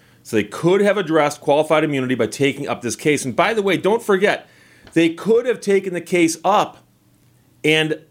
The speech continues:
ruled against the man and just explained their position. But they chose not to take it up at all, which means that they're saying the lower court was, in essence, right. But believe it or not,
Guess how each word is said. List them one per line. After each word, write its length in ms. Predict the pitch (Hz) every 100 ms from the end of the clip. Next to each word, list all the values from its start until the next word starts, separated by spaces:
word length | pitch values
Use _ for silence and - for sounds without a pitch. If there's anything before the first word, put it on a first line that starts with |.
| _
ruled 280 | 143 170 175
against 280 | 143 135 -
the 80 | 113
man 300 | 98 87 76 _ _ _ _ _ _ _ _ -
and 140 | 135
just 160 | 160 165
explained 580 | - - 151 165 180 147
their 200 | 165 156
position. 500 | 147 131 190 - - _ _ _ _ _ _ -
But 180 | 139
they 140 | 160 156
chose 420 | - 180 208 175
not 160 | 180 165
to 80 |
take 220 | 139 170 160
it 80 |
up 260 | 151 151 -
at 140 | 117 113
all, 480 | 156 139 98 - -
which 180 | 120 135
means 220 | 165 147
that 120 | 117
they're 220 | 143 196
saying 400 | 196 175 151 147
the 80 | 127
lower 320 | 120 160 160
court 360 | 160 147 131 -
was, 280 | 120 120 120
in 100 | 156
essence, 400 | 139 139 - 123
right. 340 | 123 151 107 - _ - - _
But 520 | - 185 185 - - -
believe 320 | 127 165 208
it 40 |
or 80 | 202
not, 320 | 147 135 -